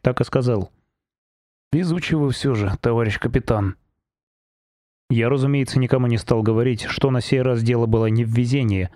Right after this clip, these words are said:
а в девочке, которая неведомо куда пропала сразу после бомбёжки.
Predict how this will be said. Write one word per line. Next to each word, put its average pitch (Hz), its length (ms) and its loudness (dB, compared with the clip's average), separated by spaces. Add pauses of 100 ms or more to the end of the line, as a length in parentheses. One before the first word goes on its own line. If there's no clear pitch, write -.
(460)
а 117 160 2
в 110 80 0
девочке, 117 580 -2
которая 131 380 0
неведомо 131 400 0
куда 147 420 0 (380)
пропала 135 420 2
сразу 123 340 0
после 123 280 0
бомбёжки. 117 540 0